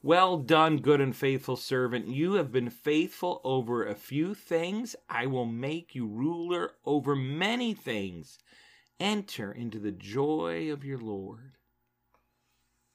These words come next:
I think in today's story, we're gonna realize it's obedience.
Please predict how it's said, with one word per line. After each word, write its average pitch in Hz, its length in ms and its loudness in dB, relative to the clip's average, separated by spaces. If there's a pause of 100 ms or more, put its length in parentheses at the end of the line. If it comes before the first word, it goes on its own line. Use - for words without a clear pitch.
(1120)
I 131 140 -6
think 160 180 -2
in 117 60 0
today's 123 380 -4
story, 143 360 -2
we're 135 200 -4
gonna 135 240 -4
realize 110 680 -6 (240)
it's - 220 -10
obedience. 165 840 -6